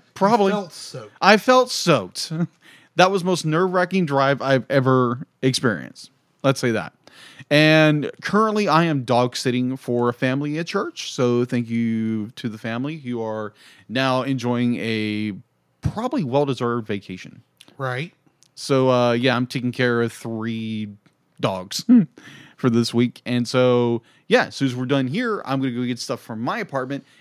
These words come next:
Speaker 1: and then head back over to their place. <laughs> So, yeah, that has been my week. How about you?
Speaker 2: Well, after, uh,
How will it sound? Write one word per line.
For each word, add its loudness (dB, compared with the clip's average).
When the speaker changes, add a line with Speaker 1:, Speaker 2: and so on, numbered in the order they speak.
Speaker 1:
and -6
then -6
head -8
back -6
over -8
to -8
their -12
place. -18
<laughs> -14
So, 6
yeah, 2
that 4
has -2
been 0
my -2
week. -8
How -6
about -8
you? -10
Speaker 2:
Well, -6
after, -4
uh, -4